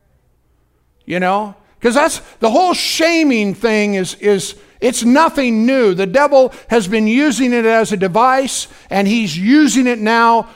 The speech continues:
more so than ever. If you don't think the way I think, you're wrong. Huh? And they try to shame you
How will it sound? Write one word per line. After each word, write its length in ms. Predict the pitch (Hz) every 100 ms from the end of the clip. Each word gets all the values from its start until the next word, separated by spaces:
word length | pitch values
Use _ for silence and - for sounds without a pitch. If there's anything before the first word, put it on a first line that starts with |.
| -
more 380 | 180 220 247 247
so 320 | - 233 233
than 160 | 214 202
ever. 320 | 196 147 104 - -
If 80 | 180
you 120 | 320
don't 220 | 330 320
think 220 | 285 254
the 80 | 233
way 280 | 208 233 220
I 220 | 208 233
think, 420 | 214 180 160 - _
you're 380 | 131 151 214 196
wrong. 420 | 175 185 139 101 - _ _ _ _ _ _ _ _ _ _ _ _
Huh? 320 | - 190 294 - _ _ _ _ _ _ _ _ _ - _
And 140 | - 233
they 120 | 269
try 240 | - 294
to 120 | 262 214
shame 760 | - - - 311 330 330 294
you 440 | 233 202 196 190